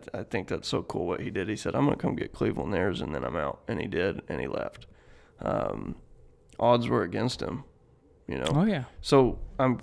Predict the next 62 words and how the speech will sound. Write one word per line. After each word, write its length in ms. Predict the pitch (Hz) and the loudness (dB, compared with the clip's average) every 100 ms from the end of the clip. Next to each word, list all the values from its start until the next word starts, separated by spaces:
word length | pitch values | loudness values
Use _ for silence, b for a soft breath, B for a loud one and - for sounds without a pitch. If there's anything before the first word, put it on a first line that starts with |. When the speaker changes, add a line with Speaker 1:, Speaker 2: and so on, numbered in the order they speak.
| - | 0
Speaker 1:
I'm 140 | 120 110 | 0 0
s-, 280 | - - - | -6 -18 0
ba-, 180 | 139 - | 2 2
essentially 540 | 139 170 156 - 127 | 4 6 6 6 2
comparing 540 | 117 117 123 143 123 110 | 4 2 6 8 8 6
Zion 400 | 120 110 107 107 | 2 4 2 0
to 160 | - | 0
LeBron. 600 | 78 107 110 110 104 101 - B B B - | -2 0 2 4 4 2 -2 B B B -2
Um, 280 | 95 78 95 | 2 2 2
similar 400 | - 151 143 131 | 6 8 8 6
builds, 640 | - 123 123 120 143 - - | 6 6 6 2 -2 -8 -6
coming 260 | - 143 131 | 2 4 6
out 140 | 123 | 4
of 80 | 117 | 2
high 140 | 101 | 0
school 340 | 123 - 127 110 | 0 0 0 2
with 160 | 113 | 0
a 20 | 92 | 0
lot 200 | 113 117 | 2 2
of 100 | 113 | 0
the 60 | |
same 280 | - 113 104 | -2 0 0
hype. 420 | - 101 101 - - | 0 2 2 -2 -8
He's 180 | - - | -6 0
obviously 500 | 101 107 92 - 78 | 0 0 -4 -2 -4
coming 240 | - 80 | -2 0
out 100 | 85 | 0
of 80 | 90 | 0
college, 540 | - 113 95 82 - - | 2 2 2 0 -2 -2
but 140 | - | 0
he 100 | 123 | 0
did 220 | - 107 | 0 -2
come 180 | - - | -4 -4
out 80 | 82 | -4
of 80 | - | -4
high 140 | - | -4
school. 420 | - - - 135 | -6 -4 0 2
Speaker 2:
Mm-hmm. 180 | 127 139 127 B B 143 | 2 -2 -4 B B 12
Speaker 1:
About 60 | 147 | 12
Speaker 2:
All 40 | |
the, 40 | 147 | 12
Speaker 1:
as 80 | 139 | 12
much 240 | 143 143 | 12 12
Speaker 2:
all 60 | 147 | 12
the 0 | |
Speaker 1:
hype 160 | 127 131 | 10 10
as 60 | |
Speaker 2:
tapes, 100 | 135 | 8
Speaker 1:
he's 180 | 123 120 | 6 4
Speaker 2:
all 60 | 131 | 6
Speaker 1:
got. 100 | - | 8
Speaker 2:
the 60 | |
Speaker 1:
Yeah. 240 | 135 143 95 | 8 10 8
Speaker 2:
YouTube 240 | 135 131 | 8 6
videos. 480 | 127 127 123 127 123 | 6 4 6 4 4
Speaker 1:
Yeah. 80 | 147 | 6
Speaker 2:
Everyone, 220 | 120 82 | 6 6
everyone 340 | 147 147 143 139 | 6 8 8 6
knew 100 | 131 | 6
who 120 | 135 | 8
he 140 | 131 | 8
was. 500 | 123 123 117 117 - | 8 6 6 2 -4